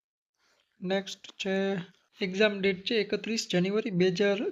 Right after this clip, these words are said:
છવ્વીસના તમારી એક્ઝામિન, અ, થશે. એમાં ફર્સ્ટ શિફ્ટનો ટાઇમ આમાં આપેલો છે. કેન્ડિડેટ રિપોર્ટિંગ ટાઇમ છે આઠ, આઠ વાગ્યાનો છે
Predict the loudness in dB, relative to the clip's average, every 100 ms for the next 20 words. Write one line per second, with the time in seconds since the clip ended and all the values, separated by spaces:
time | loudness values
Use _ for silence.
0 | 0 -2 -2 -4 -4 -6 -4 -2 0 2
1 | 2 2 -2 -4 -12 -20 -20 -20 _ -4
2 | -2 0 0 0 0 -2 -2 -2 0 0
3 | -2 -8 -16 -8 0 0 0 -4 -2 2
4 | 2 2 0 0 -2 0 0 0 0 -4
5 | -6 _ -20 _ -6 -2 2 2 2 0
6 | 2 2 2 0 0 0 -2 -2 2 2
7 | 2 -4 -4 -6 -6 -14 _ -6 -4 -2
8 | 0 2 2 0 0